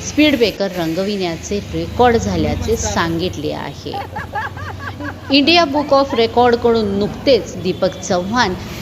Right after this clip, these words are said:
यांची एका महिन्यात तीनशे चाळीस स्पीड ब्रेकर रंगविण्याचे रेकॉर्ड केल्याचे मुख्य संपादक डॉक्टर विश्वस्वरूप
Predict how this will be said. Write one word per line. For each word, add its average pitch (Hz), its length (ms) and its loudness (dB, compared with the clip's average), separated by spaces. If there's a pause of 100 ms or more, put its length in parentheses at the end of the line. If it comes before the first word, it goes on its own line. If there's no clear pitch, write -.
(180)
यांची 254 680 2
एका 247 260 2
महिन्यात 180 380 2
तीनशे 190 480 -2
चाळीस 233 500 2
स्पीड 226 360 4
ब्रेकर 185 380 0
रंगविण्याचे 185 760 0 (140)
रेकॉर्ड 220 420 2 (100)
केल्याचे 165 840 -2 (220)
मुख्य 277 360 4
संपादक 180 720 0 (220)
डॉक्टर 180 440 2 (580)
विश्वस्वरूप 254 760 0